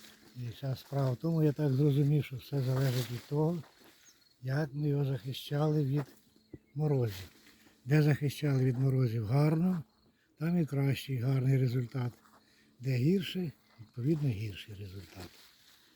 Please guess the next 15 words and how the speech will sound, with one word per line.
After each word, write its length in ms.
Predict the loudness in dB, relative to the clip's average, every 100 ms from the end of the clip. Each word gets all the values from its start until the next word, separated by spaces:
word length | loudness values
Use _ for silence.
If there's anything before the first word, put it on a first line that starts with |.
| _ _ _
Сьогодні 360 | -4 -2 0
ми 120 | 0
будемо 360 | 0 0 0 0
обробляти 640 | 0 -2 -2 -4 -6 -10 -12 -16 -14 -14 -14 -16 -20 -20 -20 -20 -20 -10 -4
від 140 | -4
хвороб 360 | -2 0 0 0
і 60 | -4
шкідників. 840 | -4 -4 0 -2 -4 -6 -6 -6 -14 -20 _ _ _ _ _ _ _
Під 140 | -18 -8
час 360 | -2 -2 -2 -12 -20 -20 -20 -16 -16 _ _ _ _ -20 -14
обробки 480 | -10 -2 -2 -2 -4
будемо 300 | -2 0 0
використовувати 840 | 0 -2 -4 -4 -2 -2 -2 -2 -2
бакову 400 | 0 0 0 -2
суміш 640 | -2 -4 -2 -2 -4 -8